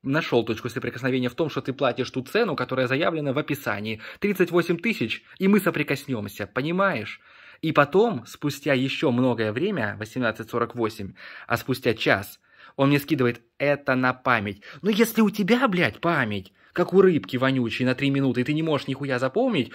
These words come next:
то скидывай это, блядь, себе. Нашел мне какое-то объявление, в котором, из которого вырезал какой-то кадр, где видно, что не как понятно какой профиль, какое описание, непонятно что.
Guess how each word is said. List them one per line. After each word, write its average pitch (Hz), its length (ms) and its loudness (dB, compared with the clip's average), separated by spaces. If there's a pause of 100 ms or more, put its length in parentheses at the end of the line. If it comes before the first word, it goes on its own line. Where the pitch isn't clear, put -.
(120)
то - 80 -12
скидывай 165 380 0
это, 151 120 -2
блядь, 143 240 0
себе. 120 460 -2 (320)
Нашел 147 300 2
мне 135 100 0
какое-то 131 320 0
объявление, 131 500 -2
в - 40 -10
котором, 131 380 -4
из - 180 -8
которого 147 280 0
вырезал 127 460 2
какой-то 120 400 -4
кадр, 131 540 0 (440)
где 127 200 2
видно, 131 300 -2
что 117 300 -2
не 120 120 0
как 131 100 -2
понятно 147 300 -2
какой 143 200 -8
профиль, 117 600 -8
какое 139 340 -4
описание, 120 640 -4
непонятно 127 400 -6
что. 120 300 -4